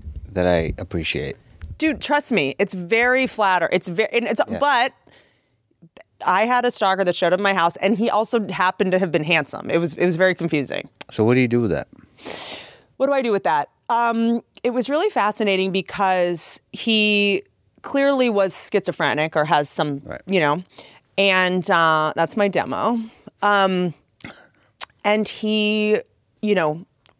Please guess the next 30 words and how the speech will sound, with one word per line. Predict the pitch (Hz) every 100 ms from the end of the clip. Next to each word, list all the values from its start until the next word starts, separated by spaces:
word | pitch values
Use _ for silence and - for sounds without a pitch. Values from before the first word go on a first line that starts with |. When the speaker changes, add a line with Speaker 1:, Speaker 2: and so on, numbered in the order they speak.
| _ 175
Speaker 2:
went | 165 - -
back, | 269 277 -
and | 196
it, | 175
it | - 220
was, | 214 - - -
you | 240 311
can | 440
tell | - 453
right | 220 208 214
away | 196 185 165
if | 147
someone's | - 170 160 143 - - - 170
gonna | 175 165
be | 160
physically | 165 147 147 143
dangerous | 131 123 131
to | -
you | 131
or |
not. | 135
I | 127
don't | 180
know |
if | 190
that's | 185 -
just | 170 165
a |
girl | 143 160
thing. | - 175 165